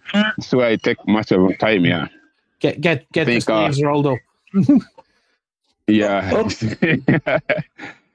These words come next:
Speaker 3: And my
Speaker 1: Yes.
Speaker 3: brother.
Speaker 1: Yes,
Speaker 3: Uh,
Speaker 1: please.
Speaker 3: my brother also. Also, we have got, uh,
Speaker 1: Yeah.
Speaker 3: some, uh, small nursery we are doing at our offices.
Speaker 1: Ah.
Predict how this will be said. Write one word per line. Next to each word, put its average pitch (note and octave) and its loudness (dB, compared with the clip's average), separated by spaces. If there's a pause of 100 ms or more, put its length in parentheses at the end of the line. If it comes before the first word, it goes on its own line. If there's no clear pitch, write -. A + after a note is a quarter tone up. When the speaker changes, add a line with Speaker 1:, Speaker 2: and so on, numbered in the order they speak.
(160)
Speaker 3:
And G3+ 0
my G#3 0
Speaker 1:
Yes. G#3 -2
Speaker 3:
brother. A#3+ 0 (1500)
Speaker 1:
Yes, F#3+ 0
Speaker 3:
Uh, - -2
Speaker 1:
please. F3+ 0
Speaker 3:
my F3+ 0
brother A3 0
also. B3+ -2 (460)
Also, A#3+ -2
we A3 2
have F#3 0
got, F#3 -2
uh, F3+ -2
Speaker 1:
Yeah. E3+ -4
Speaker 3:
some, G#3+ -4 (160)
uh, F3 -2
small G3 -2
nursery A3+ -2
we E3+ -2
are E3 -2
doing A3+ 0
at E3 -2
our D3+ 0
offices. G#3 -2
Speaker 1:
Ah. - -20